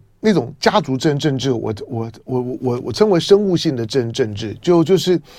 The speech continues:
在它的，在它的政治的核心的决策圈子里面，有一些人会在那个决-，决策圈子里面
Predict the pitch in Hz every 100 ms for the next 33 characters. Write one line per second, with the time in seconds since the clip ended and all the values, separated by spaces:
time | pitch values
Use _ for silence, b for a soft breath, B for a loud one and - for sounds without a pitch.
0 | B B - 170 185 208 196 156 - -
1 | 233 214 214 180 180 208 180 185 165 147
2 | - 131 160 190 196 175 143 - 139 147
3 | 185 151 170 175 139 101 95 127 127 b
4 | b - 151 180 214 294 240 196 214 202
5 | 196 202 175 - 147 147 151 160 185 -
6 | 175 156 123 104 139